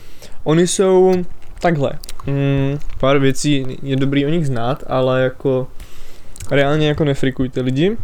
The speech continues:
nebude to úplně otřesný. A to říkám jako člověk, který v únoru dva tisíce dvacet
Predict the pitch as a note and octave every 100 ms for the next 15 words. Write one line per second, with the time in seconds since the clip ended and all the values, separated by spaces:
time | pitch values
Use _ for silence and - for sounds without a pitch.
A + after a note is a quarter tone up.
0 | - C3 B2+ C3+ - C3+ - C#3+ C3+ C#3
1 | B2+ C3 - C#3 D#3 D#3 - - B2+ C#3+
2 | C3+ C3+ C3+ C3+ C3+ C3+ C3 - C3 C3
3 | - - - - - C#3 C3+ C3+ C3 C3
4 | - C3+ B2 - G#3 -